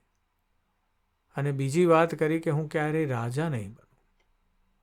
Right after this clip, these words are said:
તમારા પુત્રીના પુત્ર જ રાજા બનશે. એટલે સુતજી કહે છે કે દાસ રાજે આ પ્રકારે ગાંગેયની પ્રતિજ્ઞાનું સ્મરણ કરી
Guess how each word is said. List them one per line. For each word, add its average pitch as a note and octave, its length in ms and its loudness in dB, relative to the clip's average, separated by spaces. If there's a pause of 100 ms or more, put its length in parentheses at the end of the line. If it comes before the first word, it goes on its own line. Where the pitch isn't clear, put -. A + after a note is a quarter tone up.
(2750)
તમારા C3 800 -4
પુત્રીના D3 1000 -6
પુત્ર E3+ 600 2
જ A#2+ 160 -2 (280)
રાજા A#2+ 460 -2
બનશે. A#2 480 -12 (1600)
એટલે C#3 180 -6
સુતજી C#3 460 -2
કહે C#3+ 280 0
છે D#3+ 160 -6
કે E3 140 -4
દાસ C3 500 0
રાજે C#3+ 400 4
આ D3 120 4
પ્રકારે C#3 680 -2 (360)
ગાંગેયની C#3+ 1000 4
પ્રતિજ્ઞાનું C#3+ 840 -2
સ્મરણ D3 420 0
કરી C#3 360 2